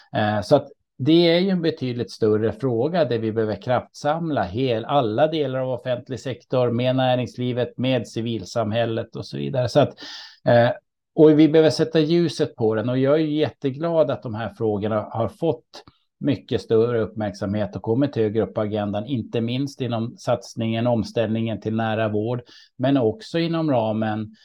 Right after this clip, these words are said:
för den kraftsamling för psykisk hälsa som, eh, min förre, eh, fantastiska kollega Ingmarie Wieselgren ledde, som just satte fokus på de här frågorna, att det här kan inte var och en lösa för sig, utan vi måste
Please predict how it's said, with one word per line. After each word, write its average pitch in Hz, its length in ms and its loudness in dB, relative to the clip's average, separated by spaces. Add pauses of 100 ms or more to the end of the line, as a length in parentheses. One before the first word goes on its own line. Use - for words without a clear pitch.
(280)
för 135 60 -6
den 110 180 0
kraftsamling 110 760 -2
för 113 80 -6
psykisk 107 480 -4
hälsa 117 440 2
som, 120 420 0
eh, 117 200 -2
min 113 200 -4
förre, 110 460 -2
eh, 110 220 -2
fantastiska 113 640 -6
kollega 110 420 0
Ingmarie 110 560 -2
Wieselgren 131 680 0
ledde, 104 460 -2 (200)
som 151 180 -4
just 151 160 -2
satte 156 280 0
fokus 196 560 -4
på 160 80 -2
de 135 80 2
här 127 100 0
frågorna, 123 420 -2
att 117 120 -4
det 117 80 -2
här 156 200 0
kan 202 140 -4
inte 123 520 2
var 113 320 0
och 107 60 -2
en 107 160 -4
lösa 107 320 -6
för 107 80 -12
sig, 190 200 -4
utan 104 280 -4
vi 117 240 -2
måste 123 560 0